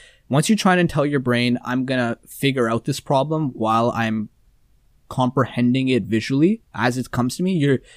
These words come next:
you put yourself in a situation. It becomes like, uh, a patting your he-, uh, pa-,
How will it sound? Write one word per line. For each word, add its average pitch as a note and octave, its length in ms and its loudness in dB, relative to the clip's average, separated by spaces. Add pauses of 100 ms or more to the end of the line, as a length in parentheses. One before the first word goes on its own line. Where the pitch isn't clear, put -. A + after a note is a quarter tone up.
you C3 100 0
put G3+ 160 4
yourself F#3+ 300 0
in D#3 60 0
a C3+ 40 -4
situation. B2 460 -2
It B2 80 -4
becomes F3+ 380 0
like, D3+ 240 0 (440)
uh, A2+ 340 2 (180)
a B2+ 100 -6 (360)
patting D3+ 420 2
your C3+ 140 2
he-, C3+ 200 -2
uh, A2+ 340 0
pa-, - 300 -8